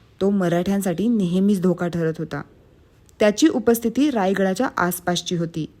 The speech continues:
म्हणजेच स्वराज्याच्या हृदयावर थेट धोका. संभाजी महाराजांनी सिद्धीच्या या गुर्मीला संपविण्यासाठी मोहिमा आखल्या. त्यांनी कासारगंज, दांडा राजपुरी या सिद्धीच्या ठाण्यांवर हल्ला चढवला.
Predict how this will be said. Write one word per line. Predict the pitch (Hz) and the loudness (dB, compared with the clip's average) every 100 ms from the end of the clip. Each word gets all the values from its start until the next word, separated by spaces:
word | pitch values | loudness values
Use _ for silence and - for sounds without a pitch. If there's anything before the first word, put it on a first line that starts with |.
| _ _ - | _ _ -6
म्हणजेच | 160 156 175 294 - - | -4 0 0 0 -4 -6
स्वराज्याच्या | 165 175 175 175 170 | -2 0 0 -2 -2
हृदयावर | 214 180 160 165 165 202 | -2 -2 0 -2 -2 -2
थेट | 254 - - 180 165 | -4 -10 -6 -4 -2
धोका. | 160 156 156 - _ _ _ _ _ _ _ - | -2 -2 -6 -10 _ _ _ _ _ _ _ -4
संभाजी | 190 175 190 185 | 0 2 2 2
महाराजांनी | 190 175 180 170 175 170 | 0 0 -2 -2 -2 -2
सिद्धीच्या | - 208 156 233 - - 240 | -2 -4 -2 -2 0 0 0
या | 240 277 196 | 2 2 4
गुर्मीला | 190 190 240 294 | 4 6 4 4
संपविण्यासाठी | 285 233 208 233 226 220 196 165 226 | 2 0 2 2 2 0 -4 -4 -2
मोहिमा | 226 170 160 170 | 0 0 0 0
आखल्या. | 170 156 151 135 - - - _ - _ _ - | -2 -4 -6 -10 -12 -20 -20 _ -20 _ _ -6
त्यांनी | 165 160 151 262 - - _ | -2 0 0 -2 -8 -20 _
कासारगंज, | 214 196 262 269 233 202 175 196 240 | 0 2 4 4 4 2 2 0 -2
दांडा | 175 175 180 233 | 0 0 2 2
राजपुरी | 220 180 - 170 160 - | 2 -2 -2 -2 -2 -2
या | 208 214 | -2 -2
सिद्धीच्या | 214 160 190 226 | -4 -4 0 0
ठाण्यांवर | 226 208 165 170 196 | 0 -2 -2 -2 -2
हल्ला | 240 190 160 | -2 -2 -2
चढवला. | 160 160 147 147 | -4 -4 -4 -6